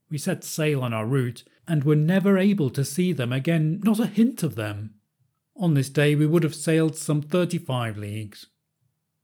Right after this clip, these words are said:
On the same route and with the same weather, we continued another thirty days, sailing as we had done previously, and in all that time, we did not see land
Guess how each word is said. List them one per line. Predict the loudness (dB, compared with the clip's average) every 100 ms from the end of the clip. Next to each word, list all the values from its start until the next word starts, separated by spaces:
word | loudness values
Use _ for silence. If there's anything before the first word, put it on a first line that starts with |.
| _ _ _ _ _ _ _ _ _ _ _ _ _ _ _ _ -4
On | -2
the | 0
same | 2 4 4
route | 4 2 0
and | -6
with | -8 -8
the | -6
same | -2 -2 0
weather, | 0 2 0 -2 -10 _ _ -6
we | -2
continued | -2 2 2 4 2 -2
another | -4 -6 -6
thirty | -2 -2 -2 -4
days, | -2 -4 -4 -8 -12 _ _ _ -10
sailing | -6 -4 -4
as | -4 -2
we | -2
had | -2
done | 0 -2 0
previously, | 2 2 2 -2 -2 -2 -2 -4 -18 _ _ _ _
and | -4 -2
in | 2
all | 2
that | 2 -2 -4
time, | 0 0 0 -2 -6
we |
did | -4 -4
not | -4 -6 -8
see | -6 -2
land | 0 0 0 -4